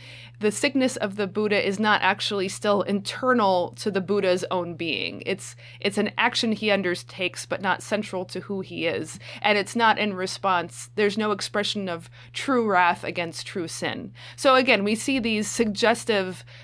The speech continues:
parallels or preparations for the gospel, but Kitamori wants to keep pushing us even further towards God's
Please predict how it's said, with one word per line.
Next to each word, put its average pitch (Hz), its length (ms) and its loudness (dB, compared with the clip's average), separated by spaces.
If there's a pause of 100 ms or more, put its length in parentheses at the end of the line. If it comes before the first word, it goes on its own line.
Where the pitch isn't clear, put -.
(160)
parallels 208 600 6
or 190 80 0
preparations 202 720 -2
for 190 140 -4
the 180 80 -4
gospel, 180 500 2
but 185 200 0
Kitamori 247 500 2
wants 196 260 2
to 208 80 -6
keep - 260 -8
pushing 208 360 0
us 175 160 2
even 190 280 -2
further 175 560 2 (300)
towards 208 380 2
God's 208 420 4